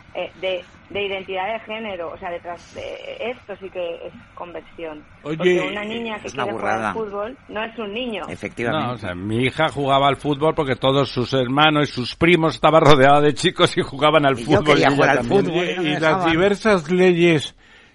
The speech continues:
Speaker 2: en la línea de que estamos descubriendo la, ¿cómo se llama eso?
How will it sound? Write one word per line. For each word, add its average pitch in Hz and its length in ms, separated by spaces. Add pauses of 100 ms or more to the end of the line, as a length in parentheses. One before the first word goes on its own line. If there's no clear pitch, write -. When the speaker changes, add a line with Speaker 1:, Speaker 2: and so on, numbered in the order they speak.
Speaker 2:
en 147 300
la 139 140
línea 160 440
de 147 220
que 139 220
estamos 151 720 (480)
descubriendo 135 920
la, 123 520 (640)
¿cómo 135 260
se 131 160
llama 131 360
eso? 143 420